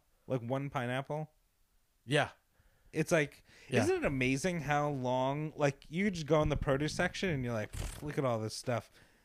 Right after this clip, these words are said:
Speaker 2: Yeah.
Speaker 1: Uh, I usually, I'm always buying, like, onions and garlic and, like, cooking things, but, um, I never get excited about, like, fruit or anything.
Speaker 2: Yeah.
Speaker 1: Uh, even though it tastes good, but it, it's, like, not exciting. But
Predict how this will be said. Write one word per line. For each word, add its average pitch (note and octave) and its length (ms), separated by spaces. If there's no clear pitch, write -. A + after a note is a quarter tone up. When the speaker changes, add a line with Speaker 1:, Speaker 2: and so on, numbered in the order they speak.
Speaker 2:
Yeah. C#3 240
Speaker 1:
Uh, A#2 240
I E3+ 80
usually, F3 460
I'm D3+ 240
always D3+ 220
buying, C3+ 260
like, A#2 180
onions C3 400
and A#2+ 140
garlic A#2+ 380
and, C3 140
like, A2 220
cooking C#3+ 340
things, A2 420
but, G#2+ 220
um, A#2 460
I D#3 80
never G#3+ 220
get D3 160
excited C#3+ 400
about, A#2 240
like, A2 160
fruit D#3 340
or C3+ 60
anything. A2 580
Speaker 2:
Yeah. B2+ 220
Speaker 1:
Uh, A2+ 460
even F#3+ 220
though D#3+ 100
it B2 80
tastes D3+ 260
good, A2+ 280
but A#2+ 140
it, A2+ 140
it's, - 220
like, B2 160
not C3+ 240
exciting. A2+ 640
But D3 220